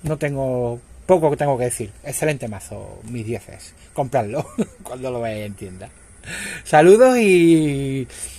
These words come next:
y me, el, voy a hacer el siguiente vídeo. El, el próximo va a ser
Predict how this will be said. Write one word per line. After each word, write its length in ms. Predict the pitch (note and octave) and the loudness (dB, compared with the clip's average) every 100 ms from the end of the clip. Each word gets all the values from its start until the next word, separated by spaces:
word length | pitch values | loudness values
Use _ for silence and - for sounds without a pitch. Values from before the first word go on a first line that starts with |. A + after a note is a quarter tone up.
| - | -16
y 380 | - D#3 C#3 C3+ | -4 -2 -2 -2
me, 880 | C3 C3 B2+ B2 A#2+ A#2 A#2 C#3 C3+ | -4 -4 -2 -2 -4 -4 -8 -8 -4
el, 380 | B2 B2+ B2 A#2 | -4 -2 -4 -6
voy 260 | A#2 B2 B2+ | -4 -2 -2
a 40 | |
hacer 180 | - C3 | -2 -4
el 80 | B2 | -4
siguiente 300 | C3 B2 D3 | -6 -6 -4
vídeo. 260 | G3 A#3 | -2 -2
El, 400 | G#3 D#3+ D#3 E3 | 0 -2 -4 -4
el 60 | D3 | -6
próximo 400 | D#3+ - F3 D#3+ | -6 -6 -4 -4
va 60 | |
a 40 | C#3+ | -4
ser 380 | D3+ D3 D3+ | -6 -4 -4